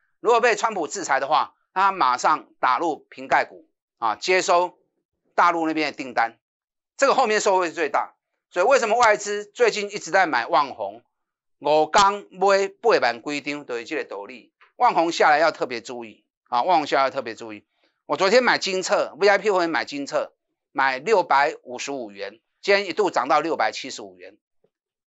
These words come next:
高价股的部分，你如果有兴趣的话，像这种七八百块、七八百块的高价股，你有兴趣，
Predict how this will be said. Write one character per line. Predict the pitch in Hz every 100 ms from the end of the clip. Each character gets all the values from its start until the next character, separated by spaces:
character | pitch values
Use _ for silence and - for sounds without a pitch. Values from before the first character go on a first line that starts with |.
| _ _ _ _
高 | 247 247
价 | 254
股 | 165
的 | 160
部 | 160 190
分， | 180 147
你 |
如 | 135
果 | 175
有 | 180
兴 | 135 147
趣 | 147 151
的 |
话， | 131 123
像 | 117 202
这 | 202
种 | 156 131 _ _
七 | - 220
八 | 214 202
百 | 160 139
块、 | - 180 _ _ _
七 | -
八 | 226 233
百 | 202 196 175
块 | 190
的 | 151
高 | - 165
价 | 165
股， | 135 147
你 |
有 | 147
兴 | 135 139
趣， | 110 87